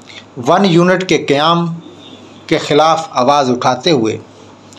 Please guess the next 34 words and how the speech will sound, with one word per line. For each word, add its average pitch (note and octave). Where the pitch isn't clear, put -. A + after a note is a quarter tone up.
आपको C#3
गिरफ़्तार C3
कर G#2+
लिया F#2+
गया। F2+
एक A3
साल D3+
आपको C#3+
कुली F#3+
कैंप, D3
क्वेटा A3
के E3
कुली D#3+
कैंप C3+
में A#2+
रखा -
गया। -
कुली F#3
कैंप D#3+
को B2
काला D3
पानी D3+
की C3
जेल B2+
कहा A2+
जाता A#2
था, -
जहां F#3
आप E3
पर D3
बेपनाह D3
तशद्दुद A#2
किया G2+
गया। G2+